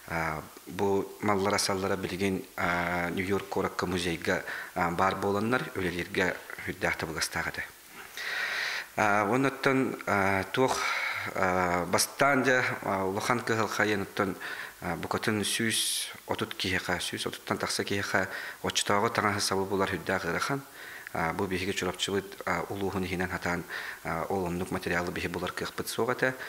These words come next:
А, уһурьин буллаана, а, дэ токуйдан, токуйдан, токуйдан, а, биһиги кэпсэтэммит, а, олонхо театрдыра тахсыбыппыт. Олонхо театрдыра,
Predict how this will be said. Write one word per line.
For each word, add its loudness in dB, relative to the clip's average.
А, 0
уһурьин 0
буллаана, 4
а, 0
дэ 0
токуйдан, 0
токуйдан, 0
токуйдан, -2
а, -4
биһиги -2
кэпсэтэммит, -2
а, -4
олонхо -2
театрдыра 2
тахсыбыппыт. 0
Олонхо 0
театрдыра, 2